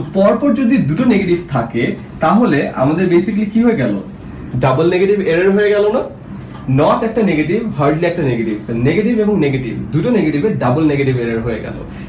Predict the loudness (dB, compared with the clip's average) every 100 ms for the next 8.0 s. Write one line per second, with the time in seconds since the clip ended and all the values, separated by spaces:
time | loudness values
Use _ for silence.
0 | -2 0 2 2 2 0 -2 0 0 0
1 | 0 0 0 0 -2 -4 -4 -4 -4 -4
2 | -4 -6 -4 -2 -2 -2 2 2 2 0
3 | -2 -4 -10 -8 -6 -4 -6 -8 -10 -14
4 | -14 -16 -14 -4 -2 -2 -8 -14 -14 -14
5 | -14 -12 -4 -2 2 2 2 2 2 2
6 | 0 0 -2 0 0 2 0 2 2 0
7 | 0 0 0 0 -2 -4 -2 -2 0 -2